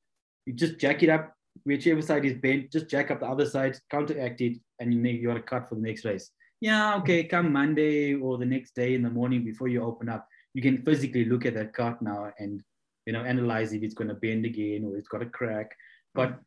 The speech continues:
Speaker 1: those quick thinking, it helps keep the business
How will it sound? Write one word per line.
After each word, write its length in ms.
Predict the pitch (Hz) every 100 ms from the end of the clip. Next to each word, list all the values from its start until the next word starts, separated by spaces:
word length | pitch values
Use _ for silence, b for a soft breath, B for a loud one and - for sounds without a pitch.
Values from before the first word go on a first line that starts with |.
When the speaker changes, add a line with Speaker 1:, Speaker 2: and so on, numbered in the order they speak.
| _ _ _ _
Speaker 1:
those 160 | 156 175
quick 340 | - 220 220
thinking, 600 | 196 196 175 120 120 120 -
it 120 | 131 120 - 131
helps 360 | 156 156 - _ _ _ _ _
keep 160 | - -
the 80 | 127
business 500 | 120 135 131 120